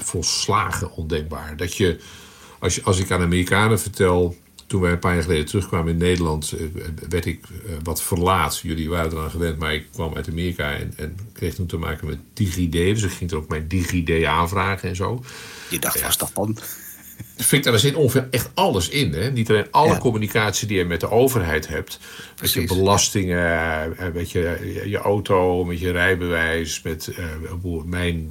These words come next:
Speaker 1: notaris zit erin. Nou, het, het va-, eh, gez-, gezondheidszorg. Ik communiceer met mijn huisarts. Eh, je zit hier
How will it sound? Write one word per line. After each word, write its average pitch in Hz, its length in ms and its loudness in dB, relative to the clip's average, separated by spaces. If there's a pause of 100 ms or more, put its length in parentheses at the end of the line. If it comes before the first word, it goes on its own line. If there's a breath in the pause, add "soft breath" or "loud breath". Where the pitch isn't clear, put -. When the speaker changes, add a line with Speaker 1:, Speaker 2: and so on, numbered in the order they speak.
Speaker 1:
notaris 110 720 0
zit 107 180 0
erin. 82 520 -2 (340 loud breath)
Nou, 82 180 -10 (120)
het, 107 180 -8
het - 160 -6
va-, - 220 0
eh, 131 100 0 (140)
gez-, 95 280 -2
gezondheidszorg. 98 960 2
Ik 110 100 -2
communiceer 104 640 2
met 95 120 2
mijn 95 140 2
huisarts. 101 760 2 (480 loud breath)
Eh, 85 220 -4
je 85 60 -2
zit 87 200 -6
hier 92 100 -2